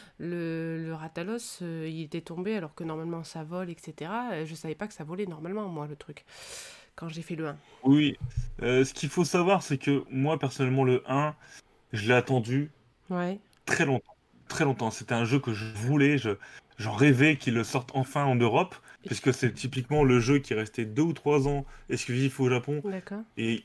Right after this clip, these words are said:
Speaker 2: quand il est sorti, le problème, c'est que la Switch était déjà là, et que, bah, je pouvais pas rallumer ma trois D S, c'était inhumain.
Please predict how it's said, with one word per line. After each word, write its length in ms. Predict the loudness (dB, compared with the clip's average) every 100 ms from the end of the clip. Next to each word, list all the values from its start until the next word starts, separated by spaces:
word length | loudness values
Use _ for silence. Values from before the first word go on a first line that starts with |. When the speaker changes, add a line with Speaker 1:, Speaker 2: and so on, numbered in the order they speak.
| _
Speaker 2:
quand 140 | -2 2 4
il 60 |
est 60 | 2
sorti, 540 | 0 -4 -6 -8 -8 -10 -2
le 140 | -2
problème, 340 | 2 2 2
c'est 160 | -2 -8
que 120 | -4
la 180 | -4 -4
Switch 260 | -4 -4 -4
était 160 | -4
déjà 240 | -2 -2 -2
là, 160 | -4 -10 _ _ _ _ _
et 120 | -10
que, 160 | -2 0
bah, 180 | 4 2
je 140 | 0
pouvais 320 | -6 0 2
pas 160 | 6 6
rallumer 340 | 6 4 4
ma 140 | 2 0
trois 200 | 2 2
D 100 | 2
S, 120 | -2
c'était 300 | -4 -6 -2
inhumain. 420 | 2 4 4 0